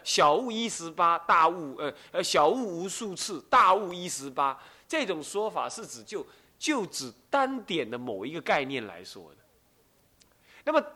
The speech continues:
但是那个概念的悟呢，它绝对没有说百分之多少的，它已经是悟就是悟，不悟就是不悟。所以，所以说理在顿悟，事在渐修，就这样。理一定是顿悟，顿就是说零分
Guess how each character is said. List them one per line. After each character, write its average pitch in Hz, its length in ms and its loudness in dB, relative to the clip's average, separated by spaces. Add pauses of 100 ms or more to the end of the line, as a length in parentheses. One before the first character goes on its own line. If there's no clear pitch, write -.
(300)
但 320 180 8
是 330 80 -2
那 359 260 2
个 226 120 -2
概 262 260 6
念 233 340 2
的 185 80 2 (120)
悟 165 340 -2
呢， 113 180 -8 (160)
它 208 120 2
绝 165 180 -2
对 190 140 2
没 143 180 -4
有 131 140 -4
说 127 120 -10
百 107 200 -8
分 120 100 -14
之 131 60 -18
多 131 200 -8
少 90 380 -12
的， - 60 -20 (760)
它 151 100 -10
已 151 40 -6
经 165 160 -12
是 320 120 -16
悟 285 160 4
就 175 120 -2
是 170 80 0
悟， 180 180 -6 (140)
不 165 140 -10
悟 196 100 -8
就 139 100 -8
是 120 80 -14
不 101 160 -18
悟。 98 60 -20
所 143 100 -8
以， 135 60 -8 (440)
所 165 160 -6
以 151 60 -2
说 147 220 -4 (380)
理 131 320 -6
在 196 240 2
顿 165 340 -8
悟， 139 160 -14
事 139 180 -12
在 120 140 -10
渐 107 240 -14
修， 95 180 -18 (240)
就 110 140 -18
这 101 80 -18
样。 95 100 -16 (120)
理 113 260 -10
一 131 60 -14
定 170 100 -10
是 139 80 -16
顿 143 160 -10
悟， 117 260 -16 (140)
顿 277 180 0
就 208 140 -6
是 196 100 -8
说 185 240 -6 (220)
零 139 260 -10
分 170 240 -4